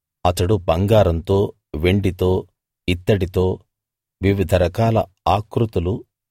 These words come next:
నైపుణ్యంగా తయారు చేయగల నేర్పరి. రత్నాలు సానబెట్టి పొదగడంలో, చెక్కలను కోసి నునుపు చేయడంలో నిపుణుడు. అతనికి ఆయన అన్ని రకాల పనులు చేయడానికి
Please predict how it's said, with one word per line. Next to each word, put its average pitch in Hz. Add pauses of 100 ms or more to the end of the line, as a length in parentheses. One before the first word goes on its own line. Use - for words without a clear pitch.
(100)
నైపుణ్యంగా 104
తయారు 87 (140)
చేయగల 80 (140)
నేర్పరి. 80 (960)
రత్నాలు 123
సానబెట్టి 90 (460)
పొదగడంలో, 87 (580)
చెక్కలను 120
కోసి 107 (200)
నునుపు 104 (120)
చేయడంలో 85 (300)
నిపుణుడు. 85 (540)
అతనికి 123 (160)
ఆయన 87 (160)
అన్ని 110
రకాల 110
పనులు 95 (100)
చేయడానికి 85